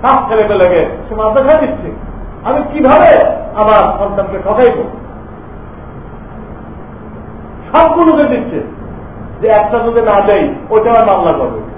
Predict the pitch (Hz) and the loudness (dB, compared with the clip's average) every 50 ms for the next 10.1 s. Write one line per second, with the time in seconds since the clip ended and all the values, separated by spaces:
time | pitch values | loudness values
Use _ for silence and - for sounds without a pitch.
0 | - - - 165 180 180 185 180 165 - - - - - - - - - 175 190 | -14 -8 -2 0 2 2 4 4 4 4 2 0 -2 -6 -10 -12 -10 -6 -2 0
1 | 190 180 180 - - - - - - - 269 294 285 254 226 240 247 240 240 240 | 2 2 0 0 -4 -10 -12 -12 -6 -2 2 2 2 4 4 4 4 6 6 6
2 | 240 233 226 214 220 - - 196 190 196 202 196 196 196 202 220 220 220 - 285 | 6 6 6 2 0 -2 -2 2 2 4 4 2 2 2 4 4 4 6 6 6
3 | 294 285 294 285 - - - - - 190 196 196 - 180 190 196 196 196 202 208 | 6 6 4 -2 -6 -10 -12 -8 -6 -4 -4 -2 0 2 2 2 2 2 0 0
4 | - - - - 180 175 170 165 170 165 156 139 127 120 - - - - - 185 | 0 2 0 2 0 -2 -4 0 0 0 0 0 -2 -2 -4 -6 -10 -10 -6 -4
5 | 185 190 220 220 226 226 220 214 208 208 208 202 202 196 - - - 196 196 190 | -2 -2 -2 -2 -2 -2 -2 0 0 0 -2 -2 -2 -4 -6 -6 -8 -8 -10 -10
6 | - - - - - - - - - - - 196 208 220 233 226 226 226 220 196 | -10 -14 -16 -16 -18 -18 -18 -18 -14 -8 -4 -2 0 2 2 4 4 4 2 2
7 | 190 190 214 208 - - 214 196 196 202 202 202 196 196 196 - 190 180 180 175 | 2 2 2 0 -2 -4 -6 -6 -6 -6 -6 -6 -6 -6 -8 -8 -8 -8 -8 -8
8 | 175 - - - - - - - - - - - - - - - - - - 175 | -10 -12 -16 -16 -18 -18 -18 -18 -18 -16 -16 -16 -14 -14 -14 -14 -14 -10 -8 -6
9 | 185 190 208 202 202 202 202 190 190 190 180 170 170 180 185 185 185 185 185 185 | -4 -2 0 0 0 0 0 -2 2 4 4 6 6 6 4 4 2 0 0 -2
10 | 190 190 | -2 -4